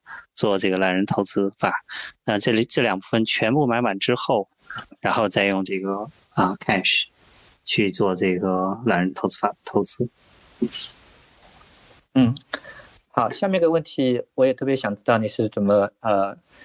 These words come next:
Speaker 2: 去 figure out 的。他，呃，是选马，应该是这样读吧，或者轩马，问他现在拿到了美国 top se-，seven 的一个M B A，应该是拿到了这个 offer。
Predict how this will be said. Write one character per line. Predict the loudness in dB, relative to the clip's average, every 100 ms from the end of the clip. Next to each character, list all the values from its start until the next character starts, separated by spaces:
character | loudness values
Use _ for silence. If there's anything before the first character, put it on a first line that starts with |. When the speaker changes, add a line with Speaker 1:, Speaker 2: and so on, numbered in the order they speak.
| -20 -14
Speaker 2:
去 | -4 -2 -2
figure | -2 0 2 2
out | 0
的。 | -4 -2
他， | 0 0 -2 _ -14 -12 -14 -6
呃， | 0 2 0
是 | -4 -2 0 0 -2 -8 _ -20 -20 -20 _ _ _ _
选 | -8 0 2 2
马， | -2 -4 -6 _ -20 -20 -20 -10
应 | 0 2
该 | 2
是 | 0
这 | 0
样 | 0 0 -4
读 | 0
吧， | 2 0 -4 _ _
或 | -2
者 | 0
轩 | 2 2
马， | 2 -2 -8 -20 -20 _
问 | 2 2 0 -4
他 | -4
现 | -2 0
在 | 2 4
拿 | 2 0
到 | 0
了 | 2 0 -2 -12 -18 _ -4
美 | -2
国 | 0 -2
top | 0 -2
se-，seven | -2 0 2 2 _ 0 2 2 0
的 | -2 -2
一 |
个 | 0
M | 2 2 0
B | 2
A， | 2 0 _ _ -20 -8
应 | 0
该 | 0
是 | 0
拿 | 0
到 | 2
了 | 0
这 | -2
个 | -2
offer。 | 0 0 0 -2